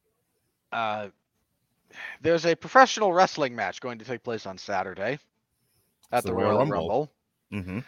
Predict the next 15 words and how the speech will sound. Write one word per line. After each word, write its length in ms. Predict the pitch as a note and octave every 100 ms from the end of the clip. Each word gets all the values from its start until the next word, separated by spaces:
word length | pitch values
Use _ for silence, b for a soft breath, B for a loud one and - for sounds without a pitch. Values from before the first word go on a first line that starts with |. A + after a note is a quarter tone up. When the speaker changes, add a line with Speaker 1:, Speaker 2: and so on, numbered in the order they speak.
| b b b
Speaker 1:
There 120 | D3 E3
will 100 | E3+
be 120 | F#3
the 140 | F3+
Mountain 420 | D#3+ F3 F3+ E3+ C#3+
Dew 240 | F#3 D#3
Pitch 380 | - E3+ - G2+
Black 380 | B2+ D#3+ D3 G2
match. 520 | F#2+ - - - - _ _ _ _ _ _ _
Speaker 2:
Are 60 | G2
you 140 | B2+
shitting 300 | G3+ - G2
me? 300 | G2 G2+ A2 - _ _ _ _ _ _ _ _ A#3
Speaker 1:
No. 260 | C4+ G2 _ _ _ _ _ _ _ _ _ _ _ _ _ _ -
Speaker 2:
Okay. 320 | - -